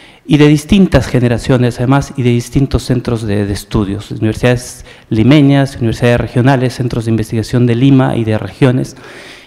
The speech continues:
Y tenemos también cuatro invitados extranjeros que,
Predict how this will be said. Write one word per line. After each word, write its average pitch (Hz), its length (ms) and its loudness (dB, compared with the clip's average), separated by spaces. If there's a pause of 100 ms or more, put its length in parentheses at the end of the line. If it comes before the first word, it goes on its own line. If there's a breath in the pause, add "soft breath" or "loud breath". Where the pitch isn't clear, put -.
(120 loud breath)
Y 285 80 0
tenemos 165 580 6
también 151 500 4 (400)
cuatro 175 320 2
invitados 143 720 4
extranjeros 156 760 -2
que, 113 500 -2